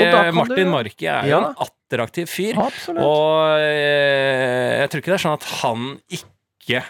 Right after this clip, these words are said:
Speaker 2: eh, får oppmerksomhet av, eh, mennesker der ute.
Speaker 1: Nei.
Speaker 2: Liksom, jeg tror at han er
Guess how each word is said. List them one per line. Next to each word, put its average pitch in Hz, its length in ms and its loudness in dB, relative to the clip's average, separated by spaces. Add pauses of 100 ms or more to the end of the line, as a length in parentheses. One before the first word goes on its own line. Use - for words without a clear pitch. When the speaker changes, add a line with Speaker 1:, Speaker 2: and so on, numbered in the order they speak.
(120)
Speaker 2:
eh, 120 560 -2
får 113 320 -2
oppmerksomhet 104 800 -4
av, 113 480 2
eh, 107 800 0
mennesker 120 420 -4
der 95 200 0
ute. - 220 -2 (100)
Speaker 1:
Nei. 127 140 0
Speaker 2:
Liksom, 170 260 0
jeg 151 100 0
tror 135 220 -2
at 127 80 -4
han 127 160 -2
er 165 160 -2